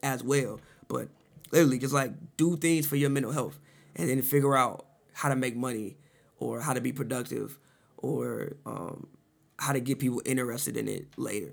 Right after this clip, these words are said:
But just first, just start to do it. Um, yeah, I don't have, like, too, too much else to say today, um, but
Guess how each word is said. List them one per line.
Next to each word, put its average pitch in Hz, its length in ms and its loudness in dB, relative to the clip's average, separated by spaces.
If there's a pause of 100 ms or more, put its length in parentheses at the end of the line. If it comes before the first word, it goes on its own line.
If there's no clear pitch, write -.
But 127 140 -6
just - 220 -4
first, 143 300 2
just 117 260 -6
start 120 300 -6
to - 40 -10
do 123 240 -6
it. - 120 -12 (600)
Um, 117 640 -8 (1200)
yeah, 147 160 2
I 120 40 -2
don't 139 160 2
have, 139 260 2
like, 117 300 -8 (340)
too, 135 180 2
too 131 160 0
much 131 200 0
else 135 180 -2
to 139 100 -6
say 135 320 -2 (400)
today, 143 420 0 (240)
um, 110 500 -8
but 117 300 -6